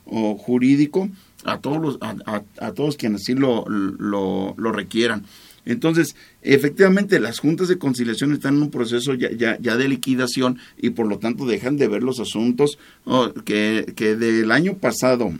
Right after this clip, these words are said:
bueno, de hace un año y meses a, a la fecha,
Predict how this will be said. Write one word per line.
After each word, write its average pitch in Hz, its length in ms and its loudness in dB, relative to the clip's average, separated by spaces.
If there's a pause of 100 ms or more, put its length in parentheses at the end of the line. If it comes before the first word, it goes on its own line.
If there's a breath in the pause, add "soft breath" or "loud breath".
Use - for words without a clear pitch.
(140)
bueno, 117 240 2
de 113 100 2
hace 151 160 2
un 156 160 2
año 151 220 4
y 135 60 6
meses 127 480 2 (600)
a, 110 120 -2
a 104 240 2
la 104 120 0
fecha, 110 380 -2